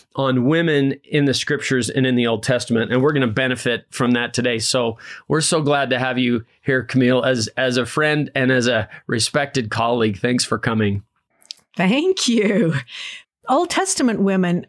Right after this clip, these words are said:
Speaker 2: oh, they're so, there are so many, and their, their stories are so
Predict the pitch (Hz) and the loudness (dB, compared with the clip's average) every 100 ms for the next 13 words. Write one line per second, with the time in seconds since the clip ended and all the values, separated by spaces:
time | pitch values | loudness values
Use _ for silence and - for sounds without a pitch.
0 | - 233 240 185 175 170 - 269 277 285 | -6 -2 0 0 0 0 0 0 0 0
1 | 208 202 196 208 262 349 - 247 220 214 | 0 0 0 0 0 -2 -2 0 2 2
2 | 214 220 - 196 202 196 196 208 202 208 | 0 -2 -2 -2 0 0 0 -2 -2 0
3 | 208 202 311 349 254 170 165 - - 277 | 0 0 -2 0 0 0 -2 -2 0 0
4 | 277 | 0